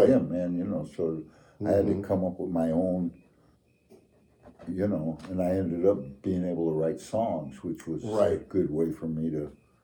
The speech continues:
Speaker 1: Right.
Speaker 2: you know, uh,
Speaker 1: Yeah. You, you were,
Speaker 2: separate
Speaker 1: I mean,
Speaker 2: myself.
Speaker 1: such a big part. I mean, you know, obviously you were a bigger part of the band in a way than he was, to the extent of that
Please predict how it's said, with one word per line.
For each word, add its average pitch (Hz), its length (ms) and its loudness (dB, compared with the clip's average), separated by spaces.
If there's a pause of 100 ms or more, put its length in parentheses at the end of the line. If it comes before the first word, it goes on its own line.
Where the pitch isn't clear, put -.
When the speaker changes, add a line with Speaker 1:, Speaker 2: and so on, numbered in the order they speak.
Speaker 1:
Right. 107 380 4
Speaker 2:
you 87 100 -2
know, 73 260 -6 (360)
uh, - 380 -12
Speaker 1:
Yeah. - 280 10 (280)
You, 127 120 6
you 143 260 10
were, 139 160 12
Speaker 2:
separate - 160 8
Speaker 1:
I 131 40 12
mean, 131 120 10
Speaker 2:
myself. 180 360 8
Speaker 1:
such - 120 4
a 151 80 12
big 123 400 12
part. 131 500 10 (800)
I 120 100 2
mean, 120 220 8
you 127 140 12
know, 107 320 8 (460)
obviously 131 580 10
you 113 380 6
were 117 400 10 (320)
a 113 80 4
bigger 127 400 12
part 113 460 8
of 101 180 2
the 110 80 2
band 110 340 4
in 104 140 8
a 98 40 6
way 101 360 12
than 98 360 -2
he 110 260 4
was, 101 420 6
to - 160 -2
the 104 140 4
extent 110 460 4
of 95 140 0
that 98 260 4